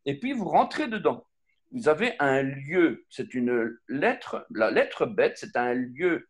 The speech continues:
c'est dans. Et ensuite, vous avez un réceptacle, c'est un lettre, une lettre qui représente un réceptacle, c'est le peuple d'où sortira le Rédempteur,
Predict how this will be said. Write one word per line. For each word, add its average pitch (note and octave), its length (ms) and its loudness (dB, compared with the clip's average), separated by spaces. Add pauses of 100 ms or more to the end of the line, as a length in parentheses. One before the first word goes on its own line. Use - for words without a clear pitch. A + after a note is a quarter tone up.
(160)
c'est - 280 -4
dans. D3 560 -2 (480)
Et - 40 -2
ensuite, G3+ 360 -2
vous E3 140 -2
avez D#3+ 200 6
un C3 140 2
réceptacle, G#3 640 0
c'est C#3+ 200 -8
un C#3+ 100 2
lettre, A#3+ 260 0
une D#3 140 -4
lettre A#3+ 240 -2
qui F3+ 100 -6
représente F3 640 -4 (380)
un D3 120 2
réceptacle, A#3+ 680 -2
c'est D3 100 -6
le C#3+ 220 2
peuple C#4 320 0
d'où C#3+ 140 -10
sortira A3+ 520 -4
le A3+ 80 0
Rédempteur, G3+ 720 -2